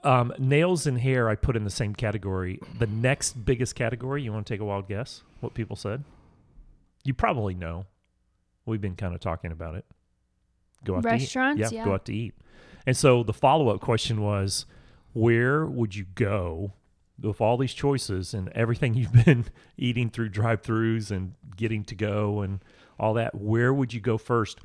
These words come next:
Speaker 1: It was, it was fascinating. Some people were very passionate. "Oh, I'm going here." And they're like, "Ooh, I just, like,
Speaker 2: Ooh.
Speaker 1: missed it so much."
Speaker 2: Ooh.
Speaker 1: <laughs>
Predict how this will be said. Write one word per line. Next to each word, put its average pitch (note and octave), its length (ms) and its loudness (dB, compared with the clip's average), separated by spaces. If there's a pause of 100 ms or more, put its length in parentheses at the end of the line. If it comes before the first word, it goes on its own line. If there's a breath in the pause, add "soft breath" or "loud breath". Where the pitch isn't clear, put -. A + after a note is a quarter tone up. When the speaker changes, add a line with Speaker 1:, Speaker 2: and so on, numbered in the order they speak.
(200)
Speaker 1:
It C3 80 4
was, G#2+ 200 0 (1000)
it C#3+ 80 2
was B2 140 -2
fascinating. G2 560 -6 (120)
Some C#3+ 220 0
people C#3 260 0
were G#2 140 -2
very G2+ 400 -2
passionate. - 560 -8
"Oh, - 120 0 (240 soft breath)
I'm G#2 120 -10
going F2+ 320 -10 (100)
here." - 800 -16 (360 soft breath)
And A2 120 -2
they're F#2 100 -4
like, - 220 -10 (100)
"Ooh, G2+ 260 0 (760 loud breath)
I A2+ 80 2
just, C4+ 260 6
like, D4+ 120 6
Speaker 2:
Ooh. G2 140 0
Speaker 1:
missed G2+ 520 0
it F#2 160 -8
so G#2+ 400 0
much." E2+ 500 -8
Speaker 2:
Ooh. C4+ 400 -2
Speaker 1:
<laughs> A3 720 2